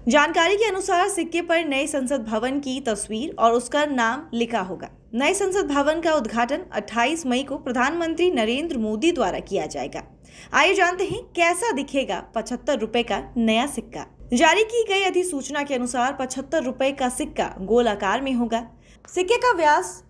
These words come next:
चालीस मिलीमीटर और किनारों पर दो सौ सेरेशन होगा। पचहत्तर रुपए का ये स्मारक सिक्का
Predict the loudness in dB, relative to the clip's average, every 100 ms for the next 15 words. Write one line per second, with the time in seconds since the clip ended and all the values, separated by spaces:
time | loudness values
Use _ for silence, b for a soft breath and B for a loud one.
0 | _ 2 2 2 -2 -2 -2 0 0 0
1 | 0 -2 2 4 4 2 -2 4 4 4
2 | 2 0 0 -2 -4 -4 -2 -4 -6 B
3 | B -2 2 4 4 0 0 -4 -8 -12
4 | -16 -20 -6 -2 0 0 2 2 4 2
5 | 4 2 2 0 0 4 4 4 -2 -6
6 | -4 -4